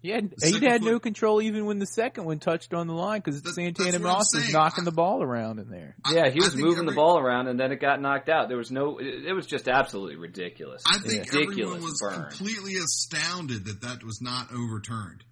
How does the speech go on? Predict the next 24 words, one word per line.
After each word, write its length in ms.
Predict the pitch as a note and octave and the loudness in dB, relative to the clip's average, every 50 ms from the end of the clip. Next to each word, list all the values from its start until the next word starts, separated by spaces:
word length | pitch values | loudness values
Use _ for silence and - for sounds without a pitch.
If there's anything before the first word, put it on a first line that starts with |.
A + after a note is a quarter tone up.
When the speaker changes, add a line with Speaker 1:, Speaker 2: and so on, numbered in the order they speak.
| _ _ - | _ _ -10
Speaker 2:
I 100 | G#2+ B2 | -8 -8
don't 200 | C3+ C#3+ C#3 C3+ | -6 -6 -6 -6
understand. 760 | C3+ C3 B2 A#2+ A#2 - - A#2+ A2+ A2 G#2+ G2+ G2 F#2+ - _ _ _ - | -6 -6 -6 -6 -6 -6 -4 -4 -4 -4 -6 -6 -8 -10 -14 _ _ _ -10
Somebody 420 | - - E3 E3+ F3 F3 E3+ E3+ | -6 -6 -4 -4 -4 -4 -4 -4
was 160 | E3 D3 B2+ G#2+ | -4 -4 -6 -8
putting 240 | - D#3 C#3 C#3 C#3 | -8 -10 -8 -8 -8
money 220 | C3+ C#3 C3 B2+ | -8 -8 -6 -6
in 80 | A#2+ A2+ | -4 -4
somebody's 400 | G#2+ - A#2+ A#2 A#2 A2+ G#2+ G2+ | -4 -4 -4 -4 -4 -6 -8 -8
pocket 400 | - - A2+ G#2+ G#2 G2+ - F#2 | -8 -6 -6 -6 -6 -8 -10 -14
on 120 | F#2 F#2 F#2 | -12 -12 -12
that 180 | F#2 F#2 D#2 D2 | -12 -12 -14 -14
one. 100 | F2 - _ _ _ _ _ _ _ _ _ _ _ _ _ _ _ _ _ _ _ _ _ - | -18 -20 _ _ _ _ _ _ _ _ _ _ _ _ _ _ _ _ _ _ _ _ _ -2
Speaker 1:
Including 600 | C#3 D#3 E3 - - F#3 G3 A#3 A#3 G3 E3 D#3 | 0 0 0 2 4 4 4 6 6 4 2 2
Mister 400 | D#3 E3+ F3 - - F3+ E3+ D#3+ C#3 | 4 2 2 2 4 2 4 4 6
Speaker 2:
I 80 | D#3 | 4
Speaker 1:
I'm 120 | D#3+ E3 E3+ | 4 4 2
gonna 180 | E3 D#3+ D3+ | 0 -2 -2
take 300 | C#3+ - F3 D#3 D#3 D#3 | 0 2 2 2 2 0
the 180 | - C#3+ C3 C3+ | -2 0 2 4
average 420 | D3 D3+ D3 D3 C#3+ C3+ B2+ - _ _ _ _ - | 4 4 2 2 0 -2 -2 -8 _ _ _ _ -2
casual 440 | - D3+ C#3+ D3 D#3 D3+ D3 C3+ B2+ | 2 2 4 4 2 2 0 -2 -2
football 500 | - E3+ F3 - D3+ C#3 B2 A#2 A2+ A2+ | -2 -6 -4 0 2 2 2 2 2 0
watcher 580 | A#2+ A#2+ B2 - - B2+ B2+ A#2+ A2 G#2+ G2+ | 0 -2 -2 -4 -4 -2 -2 -2 -2 -4 -8